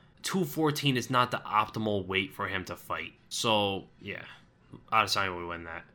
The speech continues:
And the next question, could Ngannou take an unexpected clean shot from <laughs> Ngannou? I don't think so, man.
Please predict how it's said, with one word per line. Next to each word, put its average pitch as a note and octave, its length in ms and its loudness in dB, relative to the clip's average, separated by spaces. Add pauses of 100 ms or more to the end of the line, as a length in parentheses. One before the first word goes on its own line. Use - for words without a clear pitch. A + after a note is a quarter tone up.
(120)
And A#2 140 -4
the A#2 80 2
next B2+ 280 -2
question, A2 360 0
could C3 180 0
Ngannou A#2 540 2
take A#2+ 180 -2
an A#2 100 -6
unexpected B2+ 840 -2
clean A#2 300 -4
shot A2 400 2
from G#2+ 140 -4
<laughs> - 20 -2
Ngannou? - 760 -2 (100)
I - 120 -10
don't F#3+ 200 0
think D3+ 220 2
so, F#2+ 160 2
man. A#2 340 2